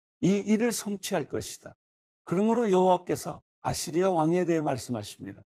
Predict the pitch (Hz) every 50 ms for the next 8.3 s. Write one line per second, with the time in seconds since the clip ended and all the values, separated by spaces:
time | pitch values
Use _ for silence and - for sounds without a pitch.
0 | _ _ _ _ _ _ _ - - 127 143 139 131 131 135 123 - - 139 143
1 | 147 143 131 - 135 135 131 123 135 131 139 151 151 139 123 - - 127 120 127
2 | 139 127 - - 160 165 165 - _ _ _ _ - - 131 117 127 139 139 120
3 | - 127 113 107 _ _ _ _ - - 147 143 165 160 143 143 147 160 156 139
4 | 147 143 - 151 147 135 156 160 147 139 120 - - 123 117 - 113 107 - -
5 | - - 107 101 - _ _ _ _ _ _ _ _ _ - - 156 127 - 123
6 | 156 170 160 - - 185 180 180 175 175 147 143 143 131 151 151 135 - - 147
7 | 151 147 - - 165 151 165 165 147 160 175 156 175 170 147 131 113 - - 117
8 | 104 104 131 151 160